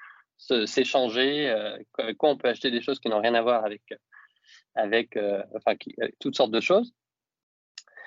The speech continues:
Donc, c'était ça, du coup, l'idée. C'était montrer comment, dans cette tradition qui est la nôtre, la théologie, et en particulier, pour ce qui nous concerne, Yves et moi, la théologie chrétienne.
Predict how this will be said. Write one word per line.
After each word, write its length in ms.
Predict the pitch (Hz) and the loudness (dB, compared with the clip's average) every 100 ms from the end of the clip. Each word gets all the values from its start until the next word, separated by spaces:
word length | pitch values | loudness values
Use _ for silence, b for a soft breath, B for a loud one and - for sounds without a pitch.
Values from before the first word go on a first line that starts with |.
| B B | B B
Donc, 180 | 165 165 | 2 4
c'était 360 | 165 147 - 139 | 2 0 -2 -2
ça, 240 | - 214 | 4 4
du 120 | 165 | 2
coup, 160 | 147 196 | -4 -4
l'idée. 380 | 151 143 147 - | -2 0 0 0
C'était 340 | 127 120 131 | -6 -2 0
montrer 580 | 131 165 - 156 202 277 | 2 2 2 -2 -2 -4
comment, 400 | - 147 139 123 | -2 0 0 -2
dans 140 | - 170 | 0 0
cette 220 | - 160 | 0 -4
tradition 580 | - 151 139 - 123 104 _ _ _ | -2 -2 -4 -10 -8 -10 _ _ _
qui 80 | 127 | 0
est 40 | |
la 120 | 120 | 2
nôtre, 340 | 107 101 - _ - | 0 -4 -14 _ -4
la 120 | 120 | -4
théologie, 640 | 113 123 123 120 104 131 - _ - | -2 -2 -2 -2 -4 -8 -8 _ -6
et 40 | |
en 60 | 104 | 2
particulier, 640 | 110 101 - 127 165 156 _ _ _ _ _ | 2 0 -4 0 2 0 _ _ _ _ _
pour 180 | 117 104 | -12 -10
ce 80 | |
qui 220 | - 113 104 | -6 -4 -2
nous 120 | 104 | 0
concerne, 380 | 110 - 113 104 | 0 4 4 4
Yves 120 | 98 | 2
et 60 | 120 | 4
moi, 160 | 170 | 4
la 160 | 143 123 | 2 0
théologie 360 | 120 113 110 | 0 -2 -4
chrétienne. 460 | 120 139 - 123 104 | -2 -2 0 0 -2